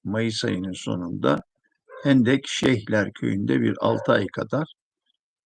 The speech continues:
e, imamlık yaptım. Rahmetli babaannem de yalnız kalmayayım diye bir yirmi gün kadar benimle,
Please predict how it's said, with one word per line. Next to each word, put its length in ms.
e, 120
imamlık 560
yaptım. 500
Rahmetli 580
babaannem 680
de 140
yalnız 420
kalmayayım 680
diye 240
bir 140
yirmi 440
gün 220
kadar 460
benimle, 460